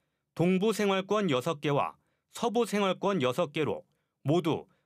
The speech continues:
서른 개의 생활권으로 나누고 세부적으로는 이백여 개의 보행 생활권도 만듭니다. 이곳에 들어갈 생활 필수 기능으로는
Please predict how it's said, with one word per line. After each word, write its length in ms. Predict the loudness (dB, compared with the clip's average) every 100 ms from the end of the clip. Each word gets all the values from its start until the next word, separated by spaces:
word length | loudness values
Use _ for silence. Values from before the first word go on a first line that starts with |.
| _
서른 340 | -4 0 2 0
개의 220 | -2 -4
생활권으로 680 | -4 -2 0 0 0 0 0
나누고 520 | 0 0 -2 -4 -8 _ _ _
세부적으로는 920 | -4 -2 0 0 0 2 0 0 -6 -14 _ _ _
이백여 500 | -2 0 0 0 -2
개의 300 | -2 -2 -4 -4
보행 400 | 0 0 0 -2
생활권도 640 | -2 -2 0 0 0 0
만듭니다. 600 | -2 -2 -2 -4 -4 -10 _ _ _ _ _ _ _ _ _ _ _ _ -6
이곳에 380 | -2 0 0 -2
들어갈 420 | 0 0 0 -2
생활 320 | -2 -2 -2
필수 400 | -2 -6 -4 -4
기능으로는 680 | -2 0 0 0 0 -2